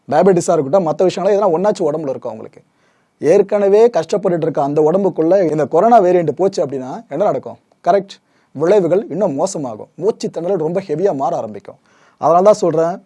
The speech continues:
பி கியூ ஒன் ஒன் எந்த அளவு அமெரிக்காவை ஆட்டி படைச்சதோ அந்த இடத்த பிடிக்கிறதுக்கு தான் இப்ப எக்ஸ் பி பி போராடிட்டு இருக்க மாதிரி இருக்கு.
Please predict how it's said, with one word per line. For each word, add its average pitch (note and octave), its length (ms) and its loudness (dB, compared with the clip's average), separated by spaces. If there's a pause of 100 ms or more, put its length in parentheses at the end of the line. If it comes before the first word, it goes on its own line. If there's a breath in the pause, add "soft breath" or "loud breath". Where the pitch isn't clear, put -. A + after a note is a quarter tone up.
(120)
பி G#3+ 160 2
கியூ A3 220 2
ஒன் F3 180 4
ஒன் F#3+ 240 -2
எந்த F3+ 260 0
அளவு G3 140 4
அமெரிக்காவை G3 440 4
ஆட்டி F3+ 200 0
படைச்சதோ C#3+ 540 -4
அந்த D3 240 -4
இடத்த G#3 280 2
பிடிக்கிறதுக்கு E3+ 380 -2
தான் E3 360 -2
இப்ப D3+ 180 -8
எக்ஸ் D#3 200 -4
பி A3+ 120 2
பி F#3+ 80 0
போராடிட்டு E3 420 0
இருக்க B2 160 -10
மாதிரி C#3 200 -8
இருக்கு. A2+ 240 -16